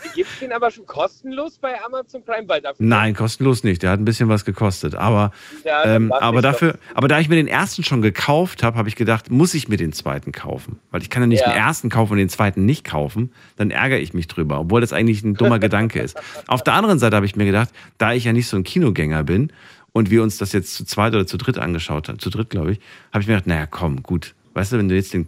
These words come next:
Speaker 2: den kaufst, so viel hätte auch das Kinoticket gekostet. Aber dafür kannst du ihn jetzt so oft gucken, wie du willst.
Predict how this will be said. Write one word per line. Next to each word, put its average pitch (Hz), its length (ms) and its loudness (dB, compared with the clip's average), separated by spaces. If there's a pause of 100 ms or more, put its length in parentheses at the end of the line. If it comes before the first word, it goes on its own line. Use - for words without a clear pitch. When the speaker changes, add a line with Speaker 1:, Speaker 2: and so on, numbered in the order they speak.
(100)
Speaker 2:
den 82 140 -2
kaufst, 110 400 0
so 98 80 -2
viel 98 100 -4
hätte 98 220 0
auch 92 80 -6
das 90 160 -8
Kinoticket 92 580 0
gekostet. - 500 -10
Aber 85 160 -2
dafür 92 220 -2
kannst 104 220 -4
du 104 40 -4
ihn 95 40 0
jetzt 82 160 -4
so 170 100 2
oft 143 160 -4
gucken, 120 240 -4
wie 104 60 2
du 95 100 0
willst. - 320 -8